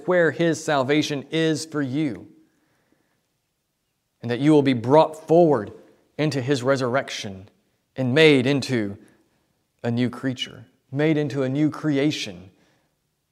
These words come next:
made into a new man and a new woman, one who is becoming like Christ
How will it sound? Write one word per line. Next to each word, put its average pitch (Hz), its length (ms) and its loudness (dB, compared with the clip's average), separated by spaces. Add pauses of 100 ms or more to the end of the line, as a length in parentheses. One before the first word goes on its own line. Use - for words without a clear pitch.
(500)
made 143 180 0
into 135 220 -2
a 127 40 2
new 143 220 2
man 139 340 2
and 131 140 0
a 123 40 0
new 135 200 0
woman, 127 500 -2
one 147 380 0
who 131 400 0 (260)
is 139 220 -2
becoming 160 580 -6
like 147 240 -4
Christ - 680 -8